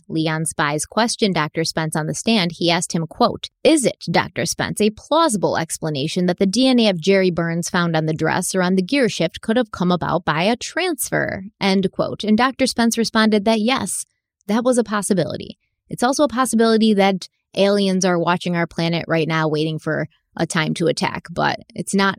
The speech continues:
plausible, as, you know, Leon Spies had mentioned. Doctor Michael Spence claimed that humans shed two million cells per minute,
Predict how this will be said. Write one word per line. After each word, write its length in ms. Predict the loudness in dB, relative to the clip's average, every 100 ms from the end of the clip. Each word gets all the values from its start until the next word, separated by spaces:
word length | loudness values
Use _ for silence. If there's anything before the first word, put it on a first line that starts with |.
| _
plausible, 800 | -12 -2 2 2 0 -2 -2 -4 -6 -8
as, 360 | -4 -2 -2 -4 -8 -2
you 100 | 0
know, 160 | 0 -2
Leon 400 | 0 0 0 -2
Spies 340 | -2 -2 -2
had 120 | -6
mentioned. 440 | -6 -6 -6 -6 -8 _ -2
Doctor 340 | 0 0 0
Michael 320 | 2 2 0
Spence 320 | -2 0 -2 -2
claimed 440 | -2 0 2 0 0
that 140 | -2
humans 540 | 0 0 2 2 0
shed 320 | 0 0 0 -4
two 400 | -12 0 4 4
million 560 | 6 6 4 2 2 0
cells 460 | 0 0 0 -2 -6
per 240 | -4 0 0
minute, 480 | 0 -4 -8 -14